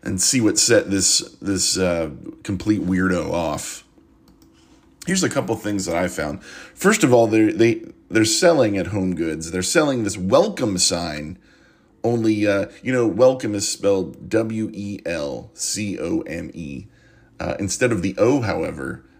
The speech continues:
uh, there's a skull. There's a, there's a skull in place of the letter O. Ooh, scary. And evil.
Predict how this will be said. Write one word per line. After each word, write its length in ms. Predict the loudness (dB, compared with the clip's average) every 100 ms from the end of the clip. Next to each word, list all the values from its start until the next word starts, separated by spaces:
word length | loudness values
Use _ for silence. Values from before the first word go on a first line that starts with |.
| -14
uh, 120 | -12 -2
there's 220 | -2 0
a 40 |
skull. 720 | 2 2 2 0 -2 -4 -8 -18 _ _ -4
There's 260 | -2 0
a, 200 | -2 -6 -6
there's 240 | -6 -6
a 80 | -2
skull 800 | 0 0 4 4 4 2 -4 -12 -6
in 160 | -4 -2
place 340 | 0 0 0
of 100 | -4
the 80 | 0
letter 300 | 0 0 -2
O. 320 | -2 -6 -10 _ -8
Ooh, 720 | 0 2 4 4 4 2 2 0
scary. 840 | -2 0 2 4 4 2 -6 -10 -16 -20 -20 -20 -20 -20 -20 -2
And 220 | 0 2
evil. 400 | 2 2 -2 -10